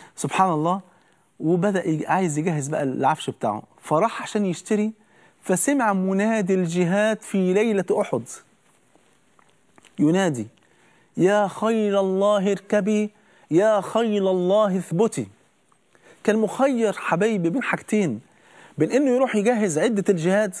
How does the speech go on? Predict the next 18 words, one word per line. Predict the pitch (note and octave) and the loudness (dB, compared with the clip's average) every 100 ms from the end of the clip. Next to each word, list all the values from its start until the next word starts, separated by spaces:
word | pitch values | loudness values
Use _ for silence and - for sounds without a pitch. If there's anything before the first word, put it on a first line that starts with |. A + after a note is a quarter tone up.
| - _ - | -18 _ -4
اللي | C#3 | 0
هيجاهد | D3 D3 C3 G#3 A3 E3 | 2 0 2 0 0 0
بيها | F#3 G3 | 0 0
في | - | -2
سبيل | E3 F#3 | -2 0
الله | F3+ | 0
سبحانه | F3+ - F3+ | -2 -2 -2
وتعالى، | D3 D#3 G3 A3+ - - - | 0 0 0 -2 -10 -20 0
وبين | G3 A3+ | 2 2
إنه | C#4+ C#4+ | 2 2
يجهز | A3 B3+ A#3 F3 | 0 0 0 0
عش | F#3+ - G#3+ | -2 -2 -2
الزوجية، | D#3+ F3+ E3+ A3+ | 0 0 2 2
وما | G#3+ G#3 | 2 2
صدق | F#3 C4+ - E3+ | 0 0 0 0
إن | F#3 F3 | 2 2
الزوجة | D#3 A3 G3 | 2 2 2
فاضلة | - F3+ E3 F3+ E3 | 0 0 2 2 0